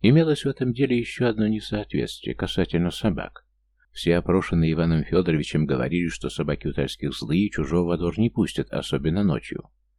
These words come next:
что косвенно подтверждало виновность Константина Леопольдовича в двойном убийстве и поджоге. На него-то собаки лаять бы не стали ни днем, ни ночью.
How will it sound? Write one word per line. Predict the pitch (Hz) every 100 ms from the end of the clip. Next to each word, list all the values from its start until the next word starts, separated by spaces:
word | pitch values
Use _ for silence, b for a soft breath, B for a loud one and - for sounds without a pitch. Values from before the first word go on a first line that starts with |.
| _
что | - 90
косвенно | 92 85 85 80
подтверждало | - - 65 71 82 98
виновность | 90 80 87 85
Константина | - 80 - 78 82 87
Леопольдовича | 92 107 - 143 76 69 -
в | 69
двойном | 76 78 85
убийстве | 101 95 76 - 80
и |
поджоге. | - 110 - 62 - - _ _ _ _
На | 92
него-то | 87 78 73
собаки | - 67 64 65 -
лаять | 76 71 73
бы | 69 90
не | 87
стали | - 85 82
ни | 85 82
днем, | 78 87
ни | 95
ночью. | 127 101 - - -